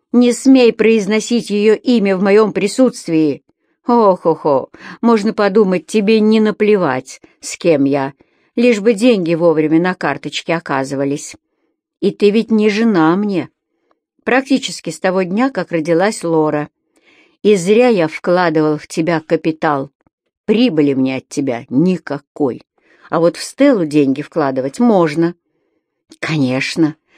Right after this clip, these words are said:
по двести долларов за ночь»,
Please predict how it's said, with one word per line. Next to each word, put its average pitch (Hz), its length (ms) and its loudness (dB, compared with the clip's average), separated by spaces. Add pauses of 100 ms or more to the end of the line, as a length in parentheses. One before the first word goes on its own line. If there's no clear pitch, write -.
(160)
по 175 140 0
двести 156 500 -2
долларов 156 600 0 (200)
за 165 340 -2
ночь», - 360 -8